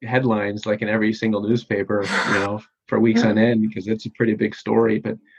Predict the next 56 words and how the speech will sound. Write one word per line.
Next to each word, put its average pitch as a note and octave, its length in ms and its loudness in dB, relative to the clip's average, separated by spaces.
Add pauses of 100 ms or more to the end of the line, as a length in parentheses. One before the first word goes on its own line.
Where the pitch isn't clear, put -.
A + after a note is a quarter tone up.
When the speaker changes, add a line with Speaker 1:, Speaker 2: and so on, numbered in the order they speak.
(240)
Speaker 1:
um, G#2+ 140 -2
no, C3 80 6
I, A#2+ 200 6
I B2 40 0
mean, B2+ 100 6
I A#2+ 60 6
read A2+ 180 6
it G#2+ 180 2
in, G#2 160 -6 (200)
like, G2+ 200 -2
local G#2 440 0
news G#2 560 0 (240)
report, - 420 0 (260)
<laughs> - 220 -4
you C3+ 140 2
know, C3+ 240 4 (640)
some, A#2+ 380 2
some A#2+ 280 2
station A2 480 2
in, G#2 260 -4
in G#2 240 -2
Detroit G#2 440 2
or - 80 0
someplace, G#2 480 -2
you G2+ 80 0
know, G2 80 -4
some G2+ 280 -6 (580)
radio G#2+ 260 4
station, G2 420 0
and G2+ 100 -2
they G2+ 100 2
had G#2 120 4
a G2+ 40 2
website, G2 460 2
and - 80 -2
there G#2 160 -2
was, G2+ 120 -4
like, G2+ 120 -6
an - 100 -4
article F#2+ 300 -2
about F#2 200 -4
it F#2+ 80 -4
or - 60 -4
something. G#2 300 -8
I - 40 -4
mean, G2+ 120 0
it F#2+ 40 0
was, F#2+ 220 -4 (880)
I - 60 -6
haven't C3 200 2
read G#2+ 160 4
about - 220 0
it - 60 -6
yet G2+ 220 0
in G2 100 -4
a F#2+ 80 -8